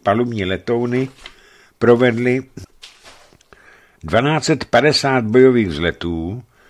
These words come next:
na námořní cíle svrhly čtyři sta tun pum a torpéd a devadesát čtyři tun na letiště a pozemní cíle. Císařské námořnictvo bylo nuceno rozloučit se,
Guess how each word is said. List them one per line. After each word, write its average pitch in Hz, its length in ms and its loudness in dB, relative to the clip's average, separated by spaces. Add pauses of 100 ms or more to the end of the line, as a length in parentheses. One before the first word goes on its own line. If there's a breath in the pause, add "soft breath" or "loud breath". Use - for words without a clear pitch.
(180 soft breath)
na 92 100 0
námořní 131 600 0
cíle 135 400 -4
svrhly 123 480 -4
čtyři 127 420 -4
sta - 240 -4
tun 113 500 -4
pum 92 440 -2 (280 soft breath)
a 110 120 -2
torpéd 95 800 0 (380 loud breath)
a 95 80 0
devadesát 139 640 0
čtyři 139 380 0
tun 131 340 2
na 113 120 2
letiště 107 640 0 (200)
a - 100 -4
pozemní 110 600 -2
cíle. 80 500 -6 (540 soft breath)
Císařské 139 540 -2
námořnictvo 143 800 0
bylo 104 420 2
nuceno 127 560 -2
rozloučit 104 920 0
se, 131 260 -2